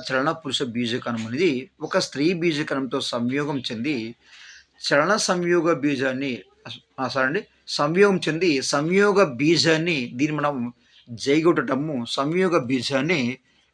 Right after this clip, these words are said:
ఏర్పరుస్తుంది. ఈ రకం సంయోగ, సంయోగం అంటే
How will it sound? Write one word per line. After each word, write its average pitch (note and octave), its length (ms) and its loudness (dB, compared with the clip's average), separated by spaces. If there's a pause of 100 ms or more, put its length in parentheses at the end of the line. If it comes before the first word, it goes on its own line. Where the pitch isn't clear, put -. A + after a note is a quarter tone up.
(180)
ఏర్పరుస్తుంది. B2+ 880 -2 (560)
ఈ G#3 320 4
రకం A3+ 260 4 (100)
సంయోగ, E3+ 420 2 (560)
సంయోగం D3+ 520 4
అంటే C3+ 400 0